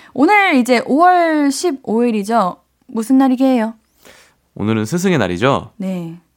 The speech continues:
Speaker 1: 우리 스승의 날입니다.
Speaker 2: 네.
Speaker 1: 연락 드렸나요, 선생님들께?
Speaker 2: <laughs> 옌디 연락 드렸어요?
Speaker 1: 당연하죠.
Speaker 2: 어, 그래요?
Speaker 1: 저는
Speaker 2: 음.
Speaker 1: 스승의 날 삼 일 전에 이렇게 선생님들 이렇게 이름 다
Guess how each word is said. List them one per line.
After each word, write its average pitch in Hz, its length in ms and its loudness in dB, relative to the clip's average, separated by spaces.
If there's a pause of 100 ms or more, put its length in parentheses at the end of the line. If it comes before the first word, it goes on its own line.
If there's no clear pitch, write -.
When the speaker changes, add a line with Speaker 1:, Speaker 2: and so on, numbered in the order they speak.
(320)
Speaker 1:
우리 190 340 -4
스승의 302 380 0
날입니다. 185 600 -6 (120)
Speaker 2:
네. 90 400 -2 (160)
Speaker 1:
연락 202 360 0
드렸나요, 190 480 -2
선생님들께? 226 720 -2
Speaker 2:
<laughs> - 1500 -8
옌디 135 440 2
연락 139 200 2
드렸어요? 120 520 -4
Speaker 1:
당연하죠. 262 680 0 (200)
Speaker 2:
어, 110 240 0
그래요? 120 300 2 (120)
Speaker 1:
저는 294 640 2
Speaker 2:
음. 117 100 2
Speaker 1:
스승의 403 360 -2
날 302 240 2
삼 403 220 -2
일 359 100 0
전에 214 580 0 (280)
이렇게 240 320 0
선생님들 311 720 0 (180)
이렇게 - 280 -12 (320)
이름 247 360 4
다 185 320 -6